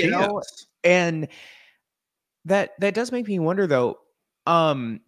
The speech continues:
Speaker 1: just a general, I guess, A I question would be, like,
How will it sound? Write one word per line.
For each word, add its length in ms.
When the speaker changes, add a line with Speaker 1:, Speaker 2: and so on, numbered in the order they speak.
Speaker 1:
just 300
a 400
general, 1000
I 60
guess, 300
A 100
I 180
question 640
would 160
be, 440
like, 440